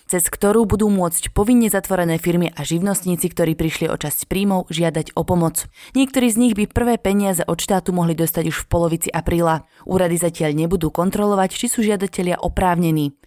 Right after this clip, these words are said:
Ak dodatočne zistia, že dostali peniaze zavádzaním, budú rozdávať vysoké pokuty. Ľudia, ktorí sa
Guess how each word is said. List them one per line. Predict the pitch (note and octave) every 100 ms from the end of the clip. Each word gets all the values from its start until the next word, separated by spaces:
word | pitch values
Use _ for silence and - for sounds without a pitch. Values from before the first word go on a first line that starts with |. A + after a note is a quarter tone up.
| -
Ak | E3 E3
dodatočne | F#3+ G#3+ G#3 - G3+
zistia, | F#3 F#3 G#3
že | F#3 E3+
dostali | F3 E3+ G#3+ F#3
peniaze | F3 E3+ D#3+ D3
zavádzaním, | C#3+ F#3 G#3+ G#3 G3+ F#3+ F#3 E3+ -
budú | A#3+ B3
rozdávať | G#3 F3 F3+ D#3+ D3
vysoké | D3+ - D#3
pokuty. | D3+ D#3+ E3+ E3+ D3 - _ _ _ _ _ _ _ _ _
Ľudia, | F3+ F#3+ G#3+
ktorí | G#3+ G#3+
sa | G#3